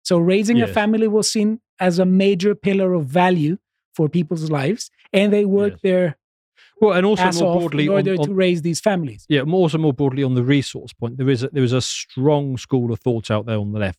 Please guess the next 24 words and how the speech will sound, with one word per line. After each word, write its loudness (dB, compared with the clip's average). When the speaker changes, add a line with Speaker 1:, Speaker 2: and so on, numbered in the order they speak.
Speaker 2:
that -4
we 0
are, 2
we 0
are -2
about -2
to -8
run -2
out -6
of -8
resources -6
on -6
the -12
planet, -4
um, 0
and -2
that -4
the -8
world 0
is -4
already -2
overpopulated. -6
I -6
mean, -8